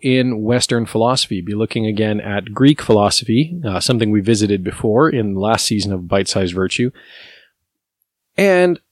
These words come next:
in particular, we'll be drawing, um, an interesting parallel between how Ultima looks at the idea and the ideal of love and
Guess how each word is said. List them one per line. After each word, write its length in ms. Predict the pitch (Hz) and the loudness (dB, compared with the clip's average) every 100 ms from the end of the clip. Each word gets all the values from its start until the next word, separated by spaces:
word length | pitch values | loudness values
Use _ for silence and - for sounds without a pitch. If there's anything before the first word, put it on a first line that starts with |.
| _ _ - | _ _ 0
in 180 | 196 208 | 2 2
particular, 380 | - 220 147 127 | 0 0 4 4
we'll 100 | 123 | 4
be 100 | 113 | 2
drawing, 460 | 135 143 139 139 - | 2 4 2 0 -2
um, 480 | 117 117 113 113 117 _ _ _ _ _ _ _ _ - | 0 0 -2 -4 -10 _ _ _ _ _ _ _ _ -4
an 120 | 135 | 0
interesting 500 | 180 165 156 - 135 | 2 2 0 0 -2
parallel 560 | - 135 120 98 90 107 | 2 2 2 0 -2 -4
between 600 | 101 107 - 123 117 110 | -4 -6 0 2 2 0
how 560 | - 123 123 127 120 - _ _ _ - | -4 -4 0 0 0 -2 _ _ _ -2
Ultima 760 | 131 156 - 135 117 117 117 - | 0 0 0 0 2 2 0 -6
looks 420 | 110 113 131 - - | -4 -2 0 -2 -4
at 240 | 107 107 - | -4 -4 -4
the 180 | - 117 | -2 -2
idea 680 | 107 113 104 95 131 131 110 | 0 0 0 -2 0 0 2
and 200 | 127 117 | 0 2
the 120 | 110 | 0
ideal 800 | 98 98 95 123 113 127 98 104 _ - _ _ - | 0 -4 0 2 4 2 2 -2 _ -20 _ _ -4
of 300 | 120 120 110 | 0 0 -2
love 540 | 95 143 120 92 90 _ _ _ _ _ - | -2 2 2 -2 -8 _ _ _ _ _ -2
and 720 | 139 147 143 147 147 143 139 | 2 4 4 4 2 2 -2